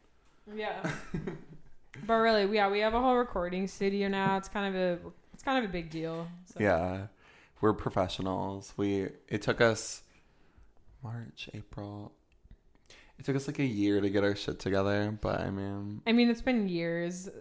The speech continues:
Speaker 1: We don't act like we didn't start this podcast, like, two years ago. <laughs>
Speaker 2: That's so true. But, you know
Speaker 1: We, we just love to take anywhere from four months to, like, one, a year and a half breaks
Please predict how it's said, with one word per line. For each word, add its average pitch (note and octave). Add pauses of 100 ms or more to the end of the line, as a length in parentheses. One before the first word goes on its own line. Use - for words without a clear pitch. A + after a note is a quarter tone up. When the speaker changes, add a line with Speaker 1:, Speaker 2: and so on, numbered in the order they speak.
Speaker 1:
We F#3+
don't A3+
act A#3
like A#3
we A#3
didn't G#3
start F3
this F#3+
podcast, F#3+
like, F#3
two G#3+
years F#3
ago. G#3+ (140)
<laughs> F#4
Speaker 2:
That's -
so F#2
true. F#2+ (400)
But, G#2
you A2+
know D3+ (500)
Speaker 1:
We, G#3
we A#3
just C#4+
love A#3
to A#3+
take A#3+
anywhere G#3+
from G#3+
four G3
months F#3+
to, G3+
like, E3+
one, F3
a G3
year F#3
and F#3
a -
half F3+
breaks E3+